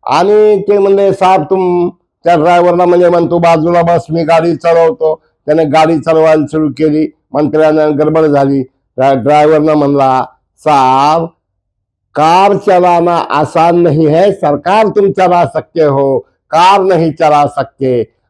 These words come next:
आणि त्याचबरोबर एक अटल बिहारी वाजपेयींच्या समोरचाही कुकडे काकाने किस्सा सांगितला. मित्र हो, ही खाजगीतली उदाहरणं नाहीत,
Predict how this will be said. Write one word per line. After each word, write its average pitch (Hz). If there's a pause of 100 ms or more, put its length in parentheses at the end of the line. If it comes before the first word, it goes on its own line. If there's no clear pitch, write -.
आणि 147
त्याचबरोबर 156 (460)
एक 165
अटल 156
बिहारी 156
वाजपेयींच्या 147
समोरचाही 147 (320)
कुकडे 151
काकाने 156
किस्सा 160
सांगितला. 160 (460)
मित्र 135
हो, 175
ही 185
खाजगीतली 175
उदाहरणं 180
नाहीत, 185